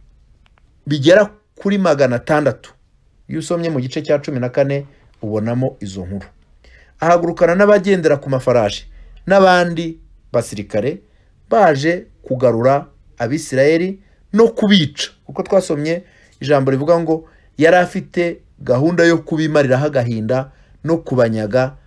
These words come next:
no kubica. Amakuru rero yahawe, bigaragara ko atigeze ahabwa amakuru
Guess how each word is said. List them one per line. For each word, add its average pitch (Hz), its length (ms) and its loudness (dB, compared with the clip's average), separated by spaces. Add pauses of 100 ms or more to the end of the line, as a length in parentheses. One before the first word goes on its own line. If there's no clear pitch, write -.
(520)
no 139 180 0
kubica. 120 600 -8 (2750)
Amakuru 185 480 2
rero 226 280 8
yahawe, 196 640 2 (1800)
bigaragara 160 540 4
ko 240 120 -2
atigeze 151 800 -2
ahabwa 165 960 2
amakuru 214 720 -4